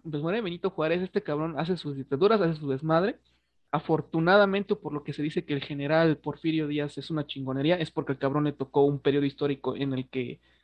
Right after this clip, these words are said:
se empezó la revolución industrial, no digan mamadas, prácticamente le tocaba. Y entonces vuelve a ser una, vuel-, vuelve a llegar una revolución por parte de Francisco y Madero.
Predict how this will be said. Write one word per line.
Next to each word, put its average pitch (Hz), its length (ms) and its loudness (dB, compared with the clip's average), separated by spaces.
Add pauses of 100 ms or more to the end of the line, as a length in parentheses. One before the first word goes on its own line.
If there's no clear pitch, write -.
(200)
se - 140 0
empezó 147 360 2
la 156 80 8
revolución 139 540 2
industrial, 147 580 0
no 139 100 -6
digan 131 240 -6
mamadas, 135 420 0
prácticamente 135 600 -2
le 127 100 0
tocaba. 139 420 0 (880)
Y 180 60 4
entonces 233 640 6 (120)
vuelve 214 360 6
a 214 40 8
ser 220 180 8
una, 220 180 0 (140)
vuel-, 196 280 2
vuelve 190 240 0
a 214 40 0
llegar 170 240 -2
una 196 160 -6
revolución 143 480 -4
por 160 180 -6
parte 156 200 -4
de 160 60 -2
Francisco 147 400 -8
y - 20 -2
Madero. 139 380 0